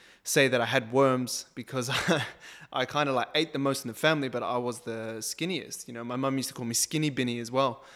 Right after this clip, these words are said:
My dad used to call me Monkey. You know, I had this, you know,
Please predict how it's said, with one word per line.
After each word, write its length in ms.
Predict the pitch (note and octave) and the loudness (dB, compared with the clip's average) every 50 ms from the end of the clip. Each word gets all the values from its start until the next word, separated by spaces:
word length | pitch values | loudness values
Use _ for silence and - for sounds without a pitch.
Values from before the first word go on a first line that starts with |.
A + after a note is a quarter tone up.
| - - - - - - | -20 -20 -20 -18 -8 -6
My 80 | B2+ B2+ | -4 4
dad 240 | B2+ D3 C#3+ C#3 | 6 6 6 6
used 100 | C3 B2 | 4 -2
to 60 | - - | -8 -8
call 140 | - B2+ | -8 -8
me 100 | A#2+ A2 | -6 -6
Monkey. 440 | A2 A2+ A#2+ C#3 F3 E3 - - - - | -4 -2 0 0 0 0 -2 -8 -14 -12
You 140 | - C3 C3 | -10 -8 -8
know, 160 | B2 A#2+ - - | -6 -6 -4 -4
I 120 | B2 B2 | -4 -2
had 280 | B2 B2+ C3+ C#3 B2 A#2 | -2 0 -2 -2 -2 -2
this, 360 | B2 A2+ A2 - - - - _ _ _ _ - - _ _ - | -6 -4 -4 -4 -6 -6 -10 _ _ _ _ -20 -20 _ _ -12
you 80 | C#3 | -8
know, 160 | B2 A#2 A2+ | -8 -8 -8